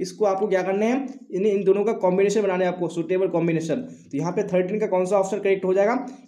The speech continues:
बिल्कुल option number ए करेक्ट हो जाएगा। जी हाँ, नहीं, "I met an old man who was very poor।" जी हाँ, नहीं, मैंने, मैंने एक आ-, यानी old man यानी बूढ़े आदमी से मिला, who was very poor, जो कि क्या था?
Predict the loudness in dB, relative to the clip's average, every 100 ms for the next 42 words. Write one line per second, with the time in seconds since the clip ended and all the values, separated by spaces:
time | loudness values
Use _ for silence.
0 | -4 -2 2 2 2 -2 -2 0 0 2
1 | 2 2 -2 0 2 0 0 2 0 -2
2 | -8 -12 -2 2 4 4 2 0 -2 -2
3 | 0 2 4 4 2 2 0 -8 -4 2
4 | 4 4 4 2 2 2 0 -2 2 4
5 | 4 2 2 0 -2 -8 -18 -12 -4 -2
6 | -2 -2 -8 -10 -8 -4 -2 2 0 0
7 | -4 -4 -4 -6 -8 -10 0 2 4 4
8 | 2 0 -2 -6 -4 2 2 2 2 2
9 | 2 2 2 2 0 -8 -6 0 2 2
10 | 2 2 2 0 -2 2 4 4 2 2
11 | 0 -2 0 0